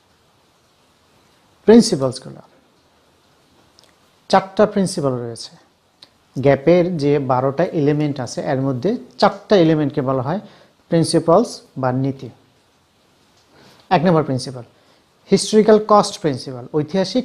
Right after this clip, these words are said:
ক্রয় মূল্য নীতি। এই নীতির মূল কথা হচ্ছে ব্যবসায়িক প্রতিষ্ঠান যখন balance sheet প্রস্তুত করবে কিংবা যখন সম্পত্তি ক্রয় করবে কিংবা যখন সে সেবা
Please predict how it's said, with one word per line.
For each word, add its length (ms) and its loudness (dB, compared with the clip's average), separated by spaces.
ক্রয় 260 6
মূল্য 180 0
নীতি। 200 -10
এই 120 8
নীতির 300 6
মূল 100 6
কথা 220 0
হচ্ছে 220 -4
ব্যবসায়িক 380 2
প্রতিষ্ঠান 420 0
যখন 260 -2
balance 240 -2
sheet 160 -4
প্রস্তুত 340 -6
করবে 240 -6
কিংবা 280 6
যখন 180 -2
সম্পত্তি 440 -2
ক্রয় 260 0
করবে 240 -4
কিংবা 280 6
যখন 260 0
সে 80 -2
সেবা 280 2